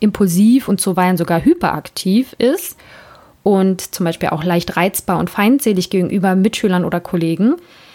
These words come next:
Er tendiert dann dazu, sich stark in den Vordergrund zu spielen und wird oftmals dann eben in so sozialen Gruppen,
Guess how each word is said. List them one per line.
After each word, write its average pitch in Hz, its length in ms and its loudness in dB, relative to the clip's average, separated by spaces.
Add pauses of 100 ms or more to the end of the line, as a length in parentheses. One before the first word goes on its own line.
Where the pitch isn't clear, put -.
(260)
Er 185 220 0
tendiert 208 380 0
dann 202 140 2
dazu, 208 420 0
sich 185 160 0
stark 175 320 0
in 180 60 0
den 175 100 2
Vordergrund 220 420 0
zu - 80 -10
spielen 190 540 -2
und 185 360 -2 (200)
wird 190 180 -2
oftmals 214 500 0
dann 202 200 -2
eben 190 200 -2
in 196 100 0
so 190 120 -4
sozialen 185 540 -2
Gruppen, 262 500 0